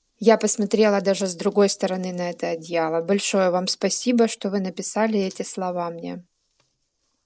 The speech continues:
С помощью полос шириной четыре сантиметра,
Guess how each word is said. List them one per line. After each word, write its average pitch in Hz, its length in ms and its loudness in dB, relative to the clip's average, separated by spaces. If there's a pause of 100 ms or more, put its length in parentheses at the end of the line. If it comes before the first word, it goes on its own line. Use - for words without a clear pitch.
(760)
С - 120 -4
помощью 277 540 4
полос 202 420 2
шириной 233 540 4
четыре 202 420 -2
сантиметра, 247 960 2